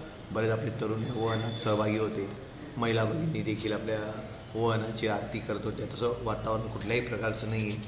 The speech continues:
फक्त अचानक तरुण जे आपले चौकात चौकात जमतात आणि अचानक काही अफवेच्या जीवावर एकाच ठिकाणी गोळा होतात, हुल्लडबाजी करतात,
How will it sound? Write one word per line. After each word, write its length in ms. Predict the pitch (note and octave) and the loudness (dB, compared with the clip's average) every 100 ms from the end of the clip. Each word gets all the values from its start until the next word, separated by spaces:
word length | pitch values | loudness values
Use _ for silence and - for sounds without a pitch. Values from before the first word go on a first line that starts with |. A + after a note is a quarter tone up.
| - - - | -10 -14 -8
फक्त 180 | A2+ - | -4 -2
अचानक 460 | D3 B2+ C3 C3+ D#3+ - - - | 0 0 0 0 -2 -6 -10 -2
तरुण 340 | B2 B2+ D3 C#3+ | 2 4 2 2
जे 80 | C#3 | 2
आपले 180 | C3+ | 2
चौकात 360 | - B2+ A2+ C3 | 2 2 2 2
चौकात 340 | - A#2+ C3 A#2+ | 2 2 2 0
जमतात 360 | A#2 A2 A2+ A2 A2+ - - - - | 0 0 2 2 0 -4 -8 -10 -8
आणि 160 | A#2 A#2+ | -2 -2
अचानक 380 | - C3 D3+ | 0 -2 -2
काही 120 | C3+ B2+ | 0 0
अफवेच्या 500 | A#2+ - A#2+ B2 B2 | 0 2 2 2 2
जीवावर 300 | A2 A#2 B2 | 4 2 2
एकाच 360 | B2 B2+ - | 0 -4 -4
ठिकाणी 300 | A#2 A2+ A2+ | -4 -2 -2
गोळा 280 | G#2+ A2 A#2 | 0 2 2
होतात, 360 | A2+ A2 G#2+ G#2+ | 2 2 0 2
हुल्लडबाजी 540 | G#2 G#2+ G#2+ G#2 G2+ | 2 2 2 0 0
करतात, 340 | G2+ A2 - | -2 -4 -6